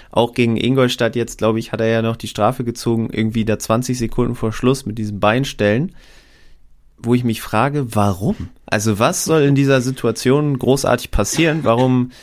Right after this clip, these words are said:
klar, der fällt auch vielleicht ein bisschen schnell, der Ingolstädter, aber trotzdem, als so erfa-, so ein erfahrener Spieler musst du da, glaub ich, ein bisschen abgezockter einfach sein. Deswegen, ja, würde ich ihn da, glaub ich, auch nennen.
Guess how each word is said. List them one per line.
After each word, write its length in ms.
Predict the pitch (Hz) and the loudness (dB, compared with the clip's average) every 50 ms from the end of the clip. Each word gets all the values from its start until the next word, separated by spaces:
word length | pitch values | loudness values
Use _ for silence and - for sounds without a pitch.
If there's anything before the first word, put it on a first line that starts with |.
| - - - _ _ - | -20 -20 -20 _ _ -8
klar, 220 | - - 117 131 135 | -2 2 2 4 4
der 120 | 127 110 | 2 0
fällt 300 | - - 123 135 147 - | 2 2 2 2 2 2
auch 340 | - 147 139 143 139 - - - _ _ - | 2 2 2 2 0 -4 -18 -20 _ _ -18
vielleicht 340 | - - 123 123 123 127 - | -10 -6 -2 0 0 0 -2
ein 60 | 127 | -2
bisschen 260 | 123 127 - - 127 | -4 -4 -4 -2 -4
schnell, 340 | 123 - - 117 120 127 131 131 | -2 0 0 2 4 4 2 2
der 120 | 123 - | 0 -2
Ingolstädter, 580 | 127 127 131 131 131 127 - 123 117 - 120 - | -2 -2 0 -2 -2 -4 -6 -8 -6 -6 -4 -4
aber 200 | 85 78 92 - | -4 -4 -6 -6
trotzdem, 500 | - - 104 - - - 120 110 104 104 - - - - - - - - _ - - | -6 -10 -10 -8 -4 -2 -2 -2 -2 -4 -8 -14 -20 -20 -20 -20 -20 -20 _ -14 -6
als 240 | - 90 98 - - | -2 -2 -2 -2 -2
so 140 | 107 110 92 | -2 0 0
erfa-, 300 | 98 110 - - 113 - | 0 -2 -4 -6 -8 -6
so 140 | - 107 110 | -4 -4 -2
ein 80 | 123 127 | -2 -2
erfahrener 440 | 117 110 - - 113 120 120 113 | -2 -4 -2 -2 -2 0 0 -2
Spieler 380 | 107 - - - 123 123 117 113 | -4 -6 -6 -6 -4 -2 -2 -2
musst 240 | 110 110 110 - - | -2 -2 -4 -4 -4
du 40 | 98 | -4
da, 120 | 104 101 | -2 -2
glaub 200 | 98 104 101 98 | 0 0 -2 -2
ich, 100 | 101 104 | -4 -4
ein 100 | 104 95 | -6 -6
bisschen 520 | 104 98 - - 104 104 101 101 104 120 - | -6 -6 -4 -4 -2 -2 -2 -4 -4 -6 -4
abgezockter 640 | - - - - - - - 107 104 - - 98 90 | -4 -4 -4 -6 -8 -6 -4 -4 -4 -4 -2 -2 -2
einfach 260 | 92 92 - 98 - | -2 -4 -6 -8 -10
sein. 380 | - 98 98 98 107 123 123 - - - - - - - - _ - - - | -6 -2 0 0 0 -2 -4 -10 -20 -20 -20 -20 -20 -20 -20 _ -20 -16 -10
Deswegen, 340 | - 92 - - 101 98 98 | -6 -6 -2 0 0 2 2
ja, 320 | 95 92 92 92 95 92 - | 2 4 4 4 2 2 0
würde 140 | 95 95 | -2 -2
ich 100 | 92 - | -2 -4
ihn 80 | - 98 | -4 -4
da, 80 | 95 95 | -4 -2
glaub 220 | 92 92 95 92 | -2 -2 -4 -4
ich, 120 | 95 - | -4 -6
auch 200 | - 95 95 95 | -6 -6 -6 -6
nennen. 260 | 101 95 95 95 95 | -6 -6 -6 -6 -6